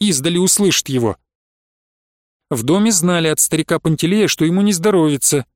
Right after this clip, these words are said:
что день и ночь стонет он и охает, а сам с печки не слезает.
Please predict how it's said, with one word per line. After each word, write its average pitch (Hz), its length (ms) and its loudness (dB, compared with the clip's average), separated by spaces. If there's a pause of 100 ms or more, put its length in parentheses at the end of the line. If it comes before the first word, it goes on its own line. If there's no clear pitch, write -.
(200)
что 143 180 -2
день 156 280 0
и 180 40 0
ночь 180 300 0
стонет 185 460 0
он 170 140 2
и - 20 0
охает, 175 600 0 (220)
а 135 80 -2
сам 180 280 2
с - 100 0
печки 170 360 -4
не 180 120 2
слезает. 135 680 -2